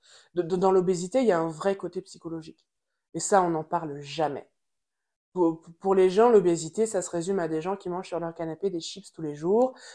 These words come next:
qui font pas de sport. Moi, pendant toute mon enfance, toute mon adolescence, j'ai été très sportive. J'ai fait dix ans de volley, j'ai fait de la natation, euh, j'ai fait du hand, j'ai fait de l'escrime. Pourtant, j'ai toujours grossi. Et, euh, j'en suis arrivée à un point aujourd'hui de non-retour.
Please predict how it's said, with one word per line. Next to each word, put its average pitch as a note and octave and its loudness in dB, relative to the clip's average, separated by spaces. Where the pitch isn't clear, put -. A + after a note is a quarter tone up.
qui G#3 -6
font F3 -10
pas D#3+ -10
de C#3 -12
sport. A3+ 4
Moi, B3+ 0
pendant F#3+ -2
toute - -8
mon G#3+ 0
enfance, G#3 -4
toute - -14
mon G3 -4
adolescence, F3+ -6
j'ai F3 -6
été - -12
très - -10
sportive. - -14
J'ai F3 0
fait F3+ -2
dix G#3 -2
ans G#3+ 4
de G3 0
volley, F#3 2
j'ai F3+ -4
fait E3 -8
de D#3+ -12
la E3 -2
natation, G3 -2
euh, E3+ 0
j'ai E3 -8
fait D#3 -12
du C#3 -12
hand, G3 -2
j'ai F3+ -10
fait D#3 -16
de D3 -20
l'escrime. G3 -4
Pourtant, E3+ 0
j'ai F#3 -8
toujours E3+ 4
grossi. E3+ 0
Et, E3 -2
euh, E3 2
j'en D#3+ -2
suis F3+ 0
arrivée E3 2
à F3 2
un D#3 2
point G#3 2
aujourd'hui E3+ 0
de F#3+ 2
non-retour. E3+ -2